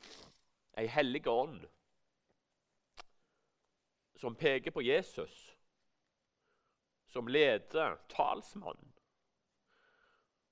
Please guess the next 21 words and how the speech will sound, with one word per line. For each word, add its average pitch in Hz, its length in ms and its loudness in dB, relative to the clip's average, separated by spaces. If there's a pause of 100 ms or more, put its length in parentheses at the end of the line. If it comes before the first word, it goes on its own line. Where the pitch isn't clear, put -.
(120)
Så 151 160 0
vi 175 160 4
har 170 160 6
den 170 240 0
veilederen 143 1040 2
som 131 180 -8
Gud 139 300 -4
er 104 80 -2
her, 98 320 2
inni 151 380 -8
hjertet - 420 -10
oss, - 220 -16 (580)
hele 120 400 -2
veien. - 320 -6 (1500)
Som 135 220 -4
leder 143 260 8
dere 170 320 -4
mot 143 320 -6
Kristus. - 540 -12 (3000)
Mot 180 340 -6
hellighet. 143 840 0